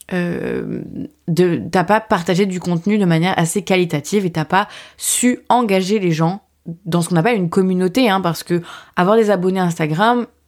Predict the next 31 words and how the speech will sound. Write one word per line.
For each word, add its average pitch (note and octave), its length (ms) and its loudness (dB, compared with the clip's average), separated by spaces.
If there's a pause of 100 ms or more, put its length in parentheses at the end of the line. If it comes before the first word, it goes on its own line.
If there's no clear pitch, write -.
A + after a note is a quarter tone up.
ça - 180 -4
ne E3 60 2
crée E3+ 180 -2
pas A3+ 140 2
une G3+ 120 0
communauté. E3 600 0 (420)
C'est - 220 -8
juste F3+ 200 0
des D#3+ 120 4
gens E3 180 2
qui F#3+ 100 -4
ont E3 40 2
décidé D3+ 240 2
de E3+ 40 -10
te D#3+ 120 -4
suivre. - 400 -10 (400)
Créer - 160 0
une A#3+ 120 0
communauté, F#3+ 760 2 (720)
c'est F#3 180 0
vraiment F#3+ 320 2
créer A#3 180 0
des F3 160 2
gens E3 320 2 (160)
qui - 140 -6
sont E3 180 2
contents F#3 640 0
de D#3+ 160 0
suivre D#3 240 -2
ton D3+ 120 -4
contenu, D#3+ 420 0